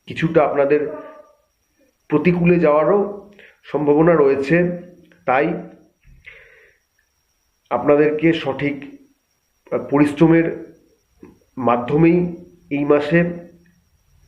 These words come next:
কর্মক্ষেত্রে উন্নতি করতে হবে।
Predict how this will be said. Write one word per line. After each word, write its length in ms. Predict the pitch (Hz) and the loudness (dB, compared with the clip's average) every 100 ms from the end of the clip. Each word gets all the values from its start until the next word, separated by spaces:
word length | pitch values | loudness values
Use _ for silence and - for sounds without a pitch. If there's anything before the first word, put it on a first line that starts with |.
| _ | _
কর্মক্ষেত্রে 580 | - 127 139 147 147 156 | -2 0 0 -2 -2 -2
উন্নতি 920 | 156 143 135 147 143 180 190 - - - - _ _ _ _ _ _ _ | 0 -2 0 0 0 -2 -2 -6 -14 -20 -20 _ _ _ _ _ _ _
করতে 340 | 131 123 - | 0 2 2
হবে। 440 | 165 131 110 101 | 2 2 -2 -6